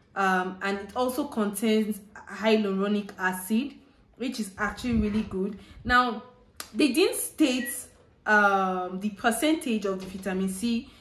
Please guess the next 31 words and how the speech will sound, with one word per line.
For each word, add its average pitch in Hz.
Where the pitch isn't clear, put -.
it 196
has, 196
so 196
I 185
don't 214
really 214
know. 208
So -
I'm 262
just 339
going 269
to 226
open 233
it 226
and 196
show 233
you 220
guys 196
how 208
it 190
looks. -
Now, 233
I've 240
used 302
this, 214
but 196
I 202
got 233
a 214
new 214
bottle. 202